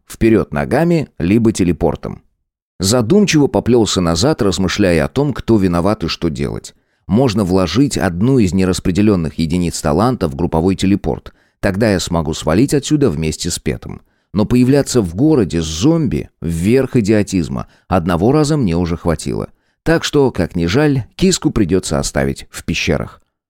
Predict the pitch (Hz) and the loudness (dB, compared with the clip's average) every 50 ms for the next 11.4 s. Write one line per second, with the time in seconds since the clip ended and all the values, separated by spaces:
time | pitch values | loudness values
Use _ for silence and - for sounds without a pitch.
0 | _ _ _ _ _ _ 95 104 131 139 123 131 131 127 131 156 175 175 - 175 | _ _ _ _ _ _ -2 0 2 2 2 2 2 4 4 2 2 2 0 0
1 | 180 175 165 - - - 95 95 120 135 123 135 143 - - 110 110 107 113 107 | 0 0 -2 -2 -2 -2 0 2 2 2 2 0 0 0 0 2 2 2 2 0
2 | - - - 117 - - - 117 107 98 82 92 95 92 90 82 - _ _ _ | 0 -2 -2 -2 -2 -2 0 0 2 2 2 2 0 0 0 -2 -6 _ _ _
3 | - 101 101 - 98 90 - - - 143 165 165 160 143 - 113 92 85 - 90 | -2 0 0 2 2 2 2 2 0 2 2 2 2 2 0 -2 -2 0 0 0
4 | - - 139 120 - 156 170 170 147 - - - 98 85 80 110 - 113 101 - | 0 0 0 0 0 0 2 2 0 0 -2 -2 -2 0 0 0 0 0 0 2
5 | 104 92 - - 82 85 101 101 123 135 185 214 208 202 196 180 135 - - _ | 2 2 2 2 0 0 0 0 2 2 4 4 4 4 2 0 0 -4 -10 _
6 | _ - - 196 180 143 101 87 82 90 85 92 110 120 151 202 196 - 175 165 | _ 0 2 2 4 4 4 4 2 2 2 2 2 2 2 2 2 2 2 0
7 | 131 - 110 92 85 - - 101 104 104 98 - _ - 85 87 101 101 85 71 | 2 2 2 0 2 0 2 2 2 2 2 -2 _ -6 -4 -2 -2 -2 -2 -4
8 | - - - - _ _ _ _ - 170 180 220 196 170 151 - 147 139 151 135 | -6 -10 -12 -14 _ _ _ _ -2 0 2 4 4 4 4 2 2 2 2 2
9 | 131 190 175 - - 160 127 - - - 131 131 - 143 120 101 - 104 92 98 | 2 2 0 2 2 0 0 0 0 0 0 2 2 2 0 2 2 2 0 0
10 | 98 87 107 104 - 160 147 - 120 107 101 92 - - - 101 95 76 - - | 0 0 0 2 2 2 2 2 2 2 2 0 0 0 0 0 0 0 0 0
11 | 147 156 143 - 123 95 - | 0 0 2 2 2 0 0